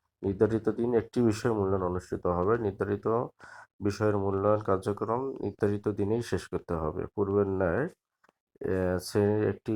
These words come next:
বিষয়ের মূল্যায়ন কার্যক্রম একাধিক দিনে সম্পন্ন করা যাবে না।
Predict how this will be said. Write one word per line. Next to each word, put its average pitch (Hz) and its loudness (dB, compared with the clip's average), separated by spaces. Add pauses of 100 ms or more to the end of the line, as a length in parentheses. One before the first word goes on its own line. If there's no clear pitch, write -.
বিষয়ের 98 0
মূল্যায়ন 95 0
কার্যক্রম 95 0
একাধিক 92 -2
দিনে 104 -4
সম্পন্ন 87 -4
করা 80 -4
যাবে 80 -4
না। 78 -8